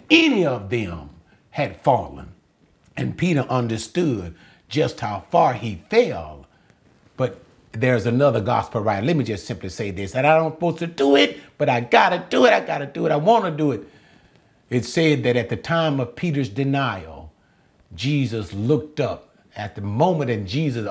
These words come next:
going through all of the stuff that he was going through, he was able to look up across the way and see Peter. And Peter met Jesus. You can imagine as he made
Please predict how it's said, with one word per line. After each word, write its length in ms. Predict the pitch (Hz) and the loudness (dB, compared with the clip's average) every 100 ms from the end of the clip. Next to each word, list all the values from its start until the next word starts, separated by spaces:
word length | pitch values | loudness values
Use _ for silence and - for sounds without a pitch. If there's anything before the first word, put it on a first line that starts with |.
| - 92 | -6 2
going 340 | 151 156 135 | 2 2 0
through 220 | 139 123 | -2 2
all 240 | 131 170 165 | 4 4 2
of 80 | |
the 80 | 156 | -6
stuff 280 | - 165 147 | -2 0 0
that 100 | 117 | -2
he 140 | 156 156 | -4 -2
was 200 | 117 98 | -4 -6
going 340 | 107 98 90 | -12 -12 -12
through, 220 | 95 82 - _ _ _ _ _ _ | -12 -14 -16 _ _ _ _ _ _
he 120 | 135 | 0
was 220 | 131 120 135 | 2 2 2
able 240 | 147 127 | 0 0
to 100 | - | -2
look 360 | 110 135 185 - | -2 0 -2 -2
up 260 | 123 - - | -4 -4 -10
across 460 | 117 - 147 127 | -4 4 4 4
the 120 | - 113 | -2 -4
way 320 | 127 131 104 | 0 0 -2
and 160 | 95 | -6
see 300 | 90 - 147 | -8 -4 -2
Peter. 460 | 104 165 143 90 73 _ _ _ _ - | -2 -4 -4 -4 -12 _ _ _ _ -12
And 240 | 104 92 | -10 -10
Peter 440 | - 180 135 95 85 - | -4 -2 0 -2 -8 -12
met 400 | 101 127 135 98 | -4 -2 -2 -4
Jesus. 400 | 90 143 110 104 | -4 -2 -2 -4
You 80 | 120 | -6
can 140 | 120 | -6
imagine 500 | 107 107 120 110 104 | -6 -4 -4 -4 -8
as 140 | 101 90 | -10 -10
he 100 | 104 | -8
made 360 | 110 107 101 | -8 -8 -12